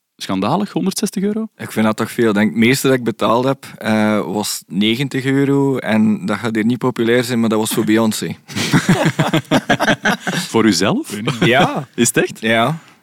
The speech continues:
Speaker 1: Een verdoken fan?
Speaker 2: Och ja. <laughs> Het was, eh, het was cool om een keer te zien, ik zal het zo zeggen.
Speaker 3: Maar
Speaker 1: Ik, ik wil nog niet te veel verklappen, maar straks komt er iets in die richting van Beyoncé nog eens terug in de podcast.
Speaker 3: Ja, maar ik vind
Speaker 1: Eh,
Speaker 3: dat wel een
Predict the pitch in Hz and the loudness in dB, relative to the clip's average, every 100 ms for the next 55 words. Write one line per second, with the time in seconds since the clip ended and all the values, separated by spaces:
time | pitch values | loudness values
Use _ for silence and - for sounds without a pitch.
0 | - 113 104 98 127 - - 85 76 _ | -8 -4 -2 2 2 0 -6 -6 -6 _
1 | _ _ _ - _ _ - 131 117 107 | _ _ _ -20 _ _ -2 0 4 2
2 | 123 - - - 359 247 214 226 240 214 | 0 -4 -6 0 4 6 4 4 4 2
3 | - 196 240 - 160 143 135 135 - 131 | 2 0 0 -2 0 2 4 2 2 -2
4 | - 127 117 123 117 113 107 92 110 - | 0 0 0 -2 -6 -8 -8 -6 -8 -6
5 | 110 101 107 110 101 117 135 135 _ - | -6 -4 -4 -4 -4 -2 -2 -2 _ -2
6 | 143 143 123 131 127 117 135 - 139 113 | 2 4 4 2 0 -4 -4 -6 -4 -2
7 | 104 - 139 - - - 127 - - 135 | -2 -4 -4 -6 -8 -6 -6 -6 -6 -6
8 | - - _ 127 123 110 131 139 123 120 | -6 -14 _ -6 -4 -4 -2 -4 -2 -2
9 | 104 110 - 107 110 104 - 101 90 - | -2 -4 -4 -2 -2 -2 -2 -2 -2 -4
10 | 82 - 82 139 170 139 120 143 139 | -12 -12 -10 -6 -6 -4 0 2 4